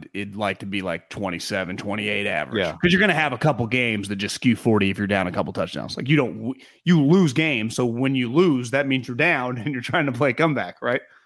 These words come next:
Speaker 1: That's
Speaker 2: Right.
Speaker 1: part of the sport, right? And it's no different with Jimmy. I bet if you have Jimmy's log, like, some of those games toward the end, like the Rams game where they were down seventeen to three,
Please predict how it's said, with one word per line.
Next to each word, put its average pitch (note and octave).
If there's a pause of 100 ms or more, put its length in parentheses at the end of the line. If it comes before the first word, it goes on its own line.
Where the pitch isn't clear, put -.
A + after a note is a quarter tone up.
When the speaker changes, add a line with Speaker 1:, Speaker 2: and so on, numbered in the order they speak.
(240)
Speaker 1:
That's D#3+
Speaker 2:
Right. D3+
Speaker 1:
part D#3
of A2
the G#2+
sport, C3 (600)
right? C3
And C#3
it's C#3+
no F3+
different D3+
with B2
Jimmy. A#2 (500)
I D3
bet C3+
if B2+
you C3+
have B2
Jimmy's A#2+
log, A#2+
like, A2 (540)
some D3+
of B2+
those B2+
games C3
toward C3+
the A#2
end, C3
like G#2
the G#2
Rams B2
game D3+
where A#2
they B2+
were A#2+
down B2
seventeen B2
to G2
three, C3+